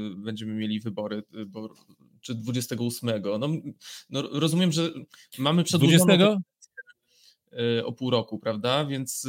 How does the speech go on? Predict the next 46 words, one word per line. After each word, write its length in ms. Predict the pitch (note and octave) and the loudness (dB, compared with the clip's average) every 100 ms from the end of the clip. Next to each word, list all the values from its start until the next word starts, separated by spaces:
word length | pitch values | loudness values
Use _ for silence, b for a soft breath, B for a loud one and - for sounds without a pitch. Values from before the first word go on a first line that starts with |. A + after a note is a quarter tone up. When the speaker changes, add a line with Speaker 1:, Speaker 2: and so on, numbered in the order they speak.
| C3+ | -4
Speaker 1:
e, 120 | C3+ | 0
ja 120 | C3+ | 0
rozumiem, 280 | C#3 D3 C#3+ | 0 0 -2
że 100 | D3 | -2
wszystko 320 | - F#3 - | -2 -2 -4
się 140 | - | -6
nam 100 | B2 | -4
Speaker 2:
Mhm. 60 | A2+ | -4
Speaker 1:
trochę 200 | A#2+ B2 | -6 -8
przesuwa 640 | - A#2 - A2+ A2+ A2+ A#2 _ _ | -8 -8 -10 -6 -6 -6 -8 _ _
w 40 | A#2+ | -10
związku 320 | A#2+ A#2 A#2+ | -8 -8 -10
z 100 | - | -8
tym, 240 | A#2+ A2+ | -6 -4
e, 40 | A2 | -6
e, 960 | A2 A2+ A2 A2 A2 F2 F2+ A2 G#2+ | -4 -4 -4 -6 -8 -10 -10 -10 -10
o 100 | - | -10
pół 180 | A#2 A#2+ | -8 -4
roku. 480 | A#2+ G#2 A#2 C3+ E3+ _ _ _ | -2 -4 -4 -6 -6 _ _ _
E, 140 | A#2 A2+ | -8 -6
czyli 260 | B2+ C#3 | -4 -2
to 80 | D3+ | 0
już 260 | D3+ C#3+ D#3 C#3+ | 0 -2 -4 -2
wjedziemy 480 | D#3+ C#3 C3+ D3+ | -2 0 -2 -2
w 40 | D3+ | -2
rok 220 | D3+ C#3 | -4 -6
dwa 120 | C3+ | -8
tysiące 340 | C#3 D#3 D3 D3+ | -6 -6 -6 -8
dwudziesty 340 | E3 F3 G#3+ | -6 -6 -6
dziewiąty, 640 | E4 D4+ A2+ - A2 A2 - | -6 -4 -6 -4 -4 -4 -6
e, 100 | A2 | -6
jeżeli, 380 | A2+ A#2 A#2+ A2+ | -6 -6 -6 -8
e, 180 | A#2 A#2 | -8 -8
mamy 260 | A#2 A#2 A2 | -6 -6 -6
pięcioletnie 520 | A#2+ A#2 A2+ G#2+ A2 | -8 -6 -8 -8 -10
kadencje, 440 | A2 G2 G2+ - | -10 -10 -10 -14
prawda? 400 | G#2 G2 A#2+ F#3+ B B B B - | -16 -12 -10 -10 B B B B -4
E, 340 | A#2+ A#2+ B2 - | -2 0 -2 -6
i 160 | C3+ C3 | -10 -10
zakładam, 480 | A#2+ C#3+ D#3+ E3+ F3+ | -6 -4 0 2 2
że 120 | D#3+ | 0
wtedy, 640 | D#3+ F#3 D#3+ C3+ D3 F3 - | 2 2 2 2 2 0 -2
e, 260 | C3 C#3 | -4 -4
zakładam, 440 | B2+ C#3+ F3 F#3+ E3 | -4 -4 -2 0 -2
że 100 | D#3+ | -2
wtedy, 520 | - F3 E3 E3 | -4 -2 0 -2